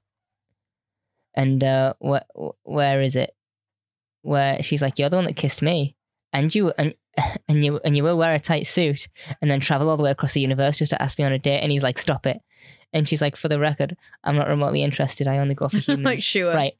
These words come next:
Speaker 1: One, shut up, you're lying. Two, why doesn't someone speak to me like that? <laughs> And th-, not to sound desperate. And three, that "only humans" line must sound really small-minded for someone like the Doctor.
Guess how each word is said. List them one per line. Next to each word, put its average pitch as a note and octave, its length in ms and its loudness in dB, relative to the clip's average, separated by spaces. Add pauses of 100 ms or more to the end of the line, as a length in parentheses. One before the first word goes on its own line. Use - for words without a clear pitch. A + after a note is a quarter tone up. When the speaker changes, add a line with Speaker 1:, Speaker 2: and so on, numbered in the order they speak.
(140)
Speaker 1:
One, B3+ 320 0 (840)
shut - 280 0
up, F3 120 -2
you're D#3 180 2
lying. C#3+ 420 0 (360)
Two, D#3+ 340 0 (360)
why F3 160 2
doesn't G3 160 2
someone F#3 220 2
speak F3 200 0
to F#3 60 0
me F3+ 100 2
like D#3+ 160 0
that? C3+ 180 -4 (120)
<laughs> - 140 -16
And A3+ 320 2
th-, - 240 -2 (280)
not F#3+ 100 0
to E3+ 60 0
sound F3+ 160 2
desperate. D#3 280 -2 (360)
And G3+ 180 2
three, A3+ 540 -2 (680)
that G4 140 0
"only C#4 300 2
humans" A#3 640 2
line E3 360 2
must G#3+ 200 2
sound G#3+ 220 2
really B3 180 2
small-minded F3+ 640 2
for F3 120 -2
someone E3+ 240 2
like D#3+ 120 0
the E3 60 -4
Doctor. D3 520 -2